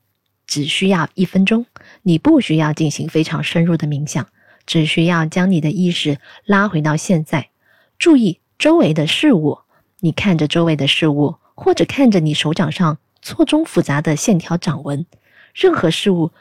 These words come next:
都可以吸引你的注意力。将注意力集中在当下的那一刻，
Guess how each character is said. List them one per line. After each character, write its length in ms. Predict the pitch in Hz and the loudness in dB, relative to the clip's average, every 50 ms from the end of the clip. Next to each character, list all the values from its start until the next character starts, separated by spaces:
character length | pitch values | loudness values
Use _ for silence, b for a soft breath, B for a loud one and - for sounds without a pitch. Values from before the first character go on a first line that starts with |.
| b b b | b b b
都 180 | - 311 330 | 2 4 4
可 200 | - - - 208 | 4 2 0 2
以 120 | 175 170 160 | 2 2 0
吸 220 | - - - 180 | -4 -4 -2 -2
引 160 | 175 165 170 | 0 0 0
你 100 | 170 147 | -2 -4
的 120 | - - - - | -4 -8 -10 -4
注 160 | - 202 165 | -2 0 0
意 160 | 156 156 156 | 2 0 0
力。 200 | 151 151 143 - _ _ _ _ _ _ _ _ _ _ | -2 -2 -4 -6 _ _ _ _ _ _ _ _ _ _
将 240 | _ - 160 156 156 | _ -6 -4 -4 -4
注 160 | 156 - 170 165 | -2 -2 0 0
意 140 | 156 156 156 | 0 0 -2
力 240 | 147 151 151 165 - _ _ _ _ - | -2 -4 -4 -6 -10 _ _ _ _ -6
集 180 | - 165 156 180 | -4 -4 -4 -2
中 220 | - 285 294 311 | -2 -2 -2 0
在 180 | - 294 214 175 | 0 0 0 0
当 240 | - 170 165 170 | 0 0 0 0
下 140 | - - 180 | 0 -2 -2
的 100 | - 151 | 0 0
那 160 | 151 202 302 | 2 2 4
一 160 | 294 190 156 143 | 4 2 0 0
刻， 300 | - - 147 - - | -2 -4 -4 -4 -4